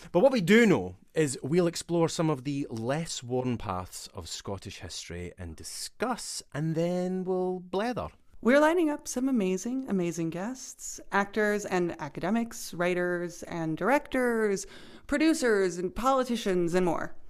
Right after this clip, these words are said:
Speaker 1: All bringing a slice of Scottish history to share with us and with you. It's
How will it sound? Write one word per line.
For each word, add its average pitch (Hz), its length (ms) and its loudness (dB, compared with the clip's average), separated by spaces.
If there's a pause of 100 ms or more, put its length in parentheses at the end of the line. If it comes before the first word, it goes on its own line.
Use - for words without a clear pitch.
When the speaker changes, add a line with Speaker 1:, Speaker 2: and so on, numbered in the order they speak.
(140)
Speaker 1:
All 190 260 10
bringing 139 460 4
a 101 80 -6
slice - 680 -4
of 101 100 -14
Scottish - 340 -8
history 101 400 -6 (380)
to - 80 -12
share 170 180 -4
with 127 140 -2
us 104 260 -6 (340)
and 143 160 -2
with 127 160 -10
you. 87 240 -6 (840)
It's - 180 -12